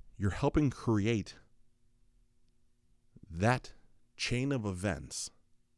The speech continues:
that will inevitably, in the next month, expose hundreds, if not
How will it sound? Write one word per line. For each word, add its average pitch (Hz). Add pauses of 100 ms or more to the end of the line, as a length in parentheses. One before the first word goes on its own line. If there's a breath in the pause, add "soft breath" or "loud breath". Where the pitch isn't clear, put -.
(1160)
that 107
will 117
inevitably, 104 (580 soft breath)
in 135
the 139
next 120
month, 101 (600)
expose 110 (240 soft breath)
hundreds, 135 (200 soft breath)
if 120
not 120